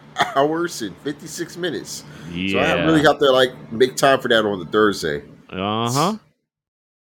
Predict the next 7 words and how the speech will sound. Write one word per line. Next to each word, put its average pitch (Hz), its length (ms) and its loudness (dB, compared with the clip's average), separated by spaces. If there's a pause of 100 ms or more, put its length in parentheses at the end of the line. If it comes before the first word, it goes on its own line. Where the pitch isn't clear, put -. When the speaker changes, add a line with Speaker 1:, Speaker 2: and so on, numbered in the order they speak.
(840)
Speaker 2:
I 135 140 0
personally 98 420 -6
liked 67 260 -12
it, 64 120 -18
but, 69 240 -12 (160)
you 82 100 -12
know, 73 280 -14